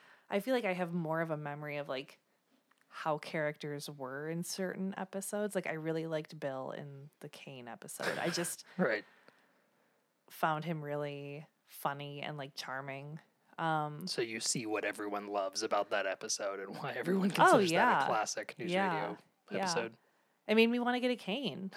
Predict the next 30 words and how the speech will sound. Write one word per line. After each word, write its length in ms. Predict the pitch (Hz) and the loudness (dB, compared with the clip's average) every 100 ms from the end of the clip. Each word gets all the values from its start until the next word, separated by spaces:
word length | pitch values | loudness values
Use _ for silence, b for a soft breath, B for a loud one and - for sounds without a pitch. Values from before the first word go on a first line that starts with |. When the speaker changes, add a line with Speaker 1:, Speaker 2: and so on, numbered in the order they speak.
| - | -2
Speaker 2:
<laughs> 400 | 160 220 220 - | 4 6 8 8
Speaker 1:
It's 120 | 190 | 8
just, 160 | 214 202 | 8 6
like, 200 | 190 - | 2 0
exactly 360 | 180 185 214 | 2 2 2
what 140 | 202 185 | 2 2
that 120 | 180 | 2
episode 360 | 180 190 190 175 | 0 -2 -2 -2
was 100 | - | -4
probably 200 | 175 180 | -4 -4
supposed 420 | 170 175 208 - | -6 -6 -6 -6
to 100 | 143 | -8
do. 360 | 156 151 180 180 _ _ _ _ _ _ 196 | -6 -4 -6 -8 _ _ _ _ _ _ -8
Like 80 | |
I 20 | 180 | -4
said, 180 | 175 | -4
I 40 | 165 | -2
really 260 | 160 165 | -2 -2
liked 380 | 170 165 - - _ _ _ 170 | -2 -6 -8 -16 _ _ _ -6
Rat 160 | 165 - | -6 -4
Funeral. 560 | 185 170 170 170 175 180 | -6 -6 -6 -6 -6 -2
I 80 | |
actually 240 | 185 - 202 170 | -2 2 0 0
like 160 | 160 | -2
Beth 300 | 147 139 165 - - _ _ _ | -2 -4 -6 -16 -20 _ _ _
in 140 | 180 165 | -8 -6
Rat 260 | 160 - | -6 -8
Funeral. 540 | - 180 170 170 170 170 B B B B - | -8 -8 -6 -6 -8 -10 B B B B 4
I 360 | 208 214 233 - | 8 8 6 0
really 540 | 185 175 180 175 175 | 0 2 2 0 -2